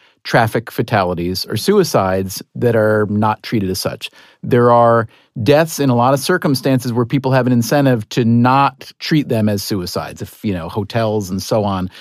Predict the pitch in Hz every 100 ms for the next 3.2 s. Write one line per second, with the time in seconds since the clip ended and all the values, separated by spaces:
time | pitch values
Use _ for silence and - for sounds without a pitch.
0 | - - - - 143 - - 131 127 117
1 | - 147 139 147 160 165 156 147 170 127
2 | - - 139 147 147 139 135 143 135 117
3 | -